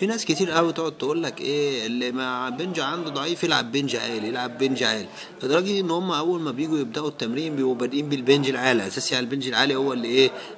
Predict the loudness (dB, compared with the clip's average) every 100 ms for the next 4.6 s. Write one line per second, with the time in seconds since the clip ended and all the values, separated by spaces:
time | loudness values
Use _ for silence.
0 | -6 -4 0 0 2 0 0 2 2 2
1 | 0 -6 -8 -16 -2 2 2 2 0 0
2 | 0 -2 -2 0 2 2 2 0 -2 0
3 | 0 0 -2 -2 -2 -2 -4 -4 -2 -2
4 | -2 0 2 4 2 -2